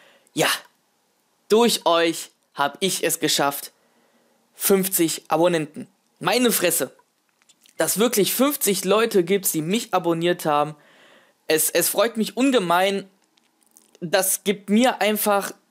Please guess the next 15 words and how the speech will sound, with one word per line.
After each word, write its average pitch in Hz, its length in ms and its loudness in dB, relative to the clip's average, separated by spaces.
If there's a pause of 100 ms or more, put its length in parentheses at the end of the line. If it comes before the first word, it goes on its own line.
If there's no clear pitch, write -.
(260)
ein 170 100 -6
Zeichen, 175 680 0 (440)
das, - 380 -2 (120)
was 160 220 -2
ich 160 140 -4
mache, 147 380 0 (1300)
gefällt 196 380 2
wirklich 208 320 0
viele 196 200 4
Leute 160 580 2
und 143 460 0 (720)
die 160 120 -8
fühlen 208 260 4
sich 170 220 -2
auch 175 240 0